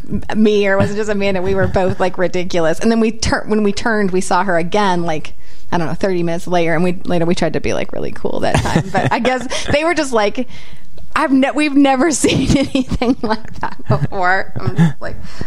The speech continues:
"Oh my gosh, what, <laughs> how embarrassing. What did we do?"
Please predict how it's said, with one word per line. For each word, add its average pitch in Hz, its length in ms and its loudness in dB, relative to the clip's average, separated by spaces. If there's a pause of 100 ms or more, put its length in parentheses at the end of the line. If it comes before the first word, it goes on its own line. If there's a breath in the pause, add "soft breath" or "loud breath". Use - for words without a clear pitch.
(140)
"Oh 208 140 2
my 180 180 2
gosh, 185 400 2
what, 214 220 2
<laughs> - 100 -4
how 226 240 -2
embarrassing. 196 840 0
What 196 100 2
did 196 140 0
we 190 120 2
do?" 175 120 2